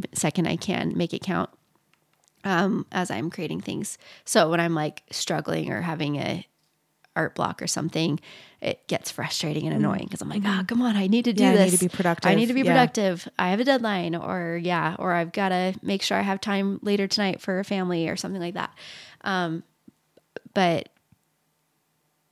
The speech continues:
Speaker 1: yeah, so just being a little bit more purposeful,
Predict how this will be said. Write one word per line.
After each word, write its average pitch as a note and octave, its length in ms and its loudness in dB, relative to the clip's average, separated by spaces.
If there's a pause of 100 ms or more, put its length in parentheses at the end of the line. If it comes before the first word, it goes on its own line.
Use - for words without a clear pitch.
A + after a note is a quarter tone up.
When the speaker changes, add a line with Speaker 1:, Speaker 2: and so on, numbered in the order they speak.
Speaker 1:
yeah, - 260 -2
so G#3 180 -2
just - 360 -4
being F#3 260 0
a E3+ 100 -2
little F#3 160 -2
bit F#3+ 120 -6
more E3+ 440 -2
purposeful, F#3 720 -4